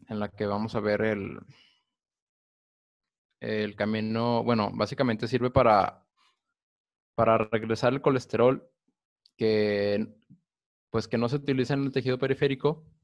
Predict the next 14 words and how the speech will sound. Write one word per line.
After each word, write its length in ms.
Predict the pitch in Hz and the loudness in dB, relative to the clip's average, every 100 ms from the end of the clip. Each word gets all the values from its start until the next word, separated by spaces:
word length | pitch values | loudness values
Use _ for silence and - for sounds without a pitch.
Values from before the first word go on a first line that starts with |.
| _ - | _ 0
para 240 | 107 101 | 2 4
poder 280 | 107 107 107 | 4 2 4
devolverlo 440 | 120 120 107 110 | 4 2 2 2
al 100 | 113 | 2
hígado, 260 | 117 120 117 | 2 2 2
ya 120 | 107 | 0
sea 160 | 107 107 | -4 -2
para 180 | 113 110 | 0 0
su 140 | 110 | -4
reciclaje 720 | 95 - 120 123 - 151 - | -10 -10 -2 0 0 -2 -4
o 140 | - - | -12 -6
para 220 | 104 98 | -2 -2
su 160 | - 104 | -4 -6
eliminación 720 | 101 104 101 - 139 143 | -6 -6 -6 -2 0 -2